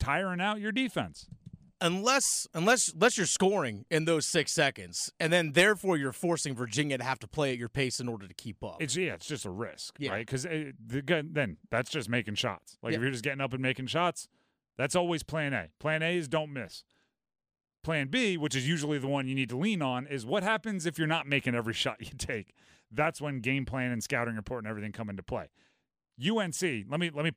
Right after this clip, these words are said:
Speaker 1: say this point blank for my U N C fans out there. If R J Davis is flame throwing, if Baycott's playing well down low, if M-, Cormac's hitting his shots,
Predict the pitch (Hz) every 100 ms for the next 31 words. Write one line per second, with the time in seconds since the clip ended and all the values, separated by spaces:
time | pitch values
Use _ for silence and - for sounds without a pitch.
0 | - 147 139 135 - 151 127 117 135 98
1 | 135 120 120 123 117 - 135 120 104 107
2 | 92 87 92 _ _ _ _ _ _ _
3 | _ _ _ 143 120 208 202 208 185 190
4 | 190 147 - 165 175 156 185 185 196 180
5 | - 123 113 160 175 185 - 175 180 165
6 | 170 165 160 151 165 170 - _ - 101
7 | 101 160 131 107 - 190 185 180 - 180
8 | 160 160 180 - 170 170 -